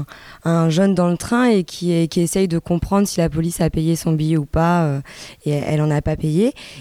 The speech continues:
Et il dit, euh, que la police leur demande à eux, collectif de Breil-sur-Roya, je pense, enfin de là où il, il habite et il accueille, euh, des personnes exilées,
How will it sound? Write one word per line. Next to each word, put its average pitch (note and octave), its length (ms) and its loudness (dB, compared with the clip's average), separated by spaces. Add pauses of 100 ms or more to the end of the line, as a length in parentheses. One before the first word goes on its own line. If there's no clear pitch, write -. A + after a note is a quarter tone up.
(140)
Et D3+ 60 -2
il D#3 200 -2
dit, F#3+ 420 2
euh, D3+ 540 2 (320)
que F#3+ 100 -2
la F3 140 2
police G3 360 -6
leur F3 160 2
demande E3+ 320 2
à - 200 0
eux, A#3 280 2
collectif E3 640 -2
de D3+ 280 0
Breil-sur-Roya, D3+ 1000 -8
je F3+ 120 -4
pense, G#3+ 240 -4
enfin D3+ 220 -2
de D3 100 2
là D#3 240 2
où D3 120 -4
il, D3 220 -6
il - 240 -4
habite D#3 360 -2
et D#3+ 40 -2
il D3+ 120 0
accueille, D3+ 380 0
euh, C#3+ 180 0 (320)
des F3+ 100 2
personnes D#3+ 360 -2
exilées, D#3+ 480 2